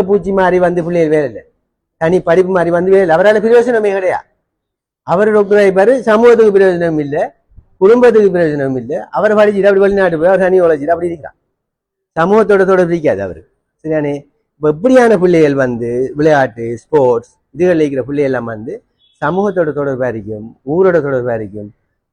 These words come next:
குடும்பங்களை பார்க்கும், எல்லாம் அந்த பக்குவம் எல்லாம் வரும். அந்த லீடர்ஷிப்னு சொல்றது, தலைமைத்துவம் எல்லாம் வரும் அந்த ஸ்போர்ட்ஸ்ல வார பிள்ளைகளுக்கு. ஆகவே தயவு செய்து பிள்ளைகளை நாங்க அந்த பயிற்சிகளுக்கு அனுப்பணும். பிள்ளைகளை நோகாமக்கு வளர்க்க வேணாம், நடக்க விடுங்க,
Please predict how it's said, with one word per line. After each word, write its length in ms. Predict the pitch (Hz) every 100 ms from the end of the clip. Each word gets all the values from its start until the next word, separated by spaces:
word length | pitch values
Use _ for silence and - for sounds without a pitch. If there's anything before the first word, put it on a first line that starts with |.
| _ -
குடும்பங்களை 520 | 165 202 190 165 143
பார்க்கும், 460 | 110 123 104 107 110 -
எல்லாம் 440 | 156 214 226 226 208 _ _ _ _ -
அந்த 120 | 156 156
பக்குவம் 400 | 165 165 196 190
எல்லாம் 180 | 170 160
வரும். 200 | 151 - -
அந்த 140 | 117
லீடர்ஷிப்னு 640 | 131 202 202 190 143 147
சொல்றது, 240 | 147 131 117
தலைமைத்துவம் 520 | 160 180 175 156 143
எல்லாம் 180 | 139 131
வரும் 220 | 143 196 - _ _ -
அந்த 100 | 131
ஸ்போர்ட்ஸ்ல 500 | 135 - 196 190 196
வார 200 | 160 143 139
பிள்ளைகளுக்கு. 380 | 143 135 104 107
ஆகவே 220 | 135 143
தயவு 220 | 147 165
செய்து 220 | 160 160 185
பிள்ளைகளை 340 | 175 180 160
நாங்க 260 | 151 143 156 208 _ _ _ _ _
அந்த 160 | 143 170 160
பயிற்சிகளுக்கு 500 | 175 180 185 151 135
அனுப்பணும். 340 | 143 127 98 _ _ _ _ -
பிள்ளைகளை 360 | 208 208 190 185
நோகாமக்கு 540 | 185 208 202 175 151
வளர்க்க 260 | 156 151 143
வேணாம், 240 | 120 101 107
நடக்க 320 | 139 185 202 170
விடுங்க, 280 | 170 131